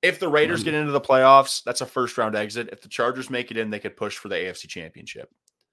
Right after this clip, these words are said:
Speaker 2: All right,
Speaker 1: There's
Speaker 2: Niners or Rams? <laughs>
Speaker 1: I've, I've got, I've got the Rams. They need it.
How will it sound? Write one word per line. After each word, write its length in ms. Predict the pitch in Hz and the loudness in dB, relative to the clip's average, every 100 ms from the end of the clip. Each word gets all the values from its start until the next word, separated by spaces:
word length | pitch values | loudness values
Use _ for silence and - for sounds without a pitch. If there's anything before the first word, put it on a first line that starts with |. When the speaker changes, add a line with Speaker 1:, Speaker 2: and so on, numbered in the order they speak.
| _ _ _ _ _ _ _ _ _ _ _ _ _ _ - _ _ _ _ _ - | _ _ _ _ _ _ _ _ _ _ _ _ _ _ -20 _ _ _ _ _ 0
Speaker 2:
All 40 | |
right, 100 | 117 110 | 4 4
Speaker 1:
There's 120 | 113 | 4
Speaker 2:
Niners 360 | 135 147 151 | 4 6 6
or 80 | 143 | 6
Rams? 520 | 131 110 - 120 - 156 - - 123 135 | 4 2 -2 -4 -4 -6 -8 -10 -12 -14
<laughs> 340 | - _ _ | -20 _ _
Speaker 1:
I've, 240 | - 156 147 | 2 2 4
I've 140 | 127 | 2
got, 180 | 143 - - | 2 -2 -4
I've 120 | 117 | 0
got 180 | 127 127 | 0 0
the 80 | 104 | -4
Rams. 400 | 101 101 95 - | -4 -6 -8 -6
They 140 | 104 | -6
need 180 | 101 98 | -4 -4
it. 200 | 90 | -6